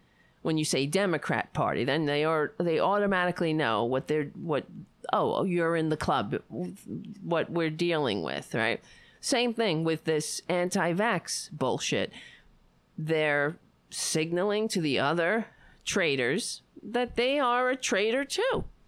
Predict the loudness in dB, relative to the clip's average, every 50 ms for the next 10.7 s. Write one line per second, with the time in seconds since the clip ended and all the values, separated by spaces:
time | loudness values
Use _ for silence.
0 | -20 -20 -20 -20 -20 _ -20 -20 _ _ _ _ _ _ -4 -2 -2 0 0 0
1 | 2 2 4 2 2 0 0 0 2 2 2 2 2 2 2 2 2 2 2 2
2 | 2 0 0 -2 -4 -8 _ -20 -18 -18 -4 0 0 2 2 2 2 2 2 2
3 | 2 2 2 2 2 2 2 2 0 -2 -4 -8 -12 -18 -20 _ _ _ _ _
4 | _ _ _ _ _ _ _ _ -6 -2 0 0 0 0 -2 -4 -2 -2 0 0
5 | 0 0 0 0 0 -2 -4 -6 -10 -10 -12 _ _ -6 -2 0 0 0 0 0
6 | 0 0 0 0 2 2 2 2 2 2 2 2 2 2 2 2 2 2 0 0
7 | 0 -2 -4 -6 _ _ _ _ _ _ _ _ _ _ _ _ _ _ _ _
8 | _ -8 -4 -2 0 2 2 2 2 2 2 2 2 0 -2 -6 _ _ _ _
9 | -14 -8 -2 0 2 2 2 2 2 2 2 2 2 2 2 0 0 2 2 2
10 | 2 2 2 0 0 0 0 2 2 2 0 0 -4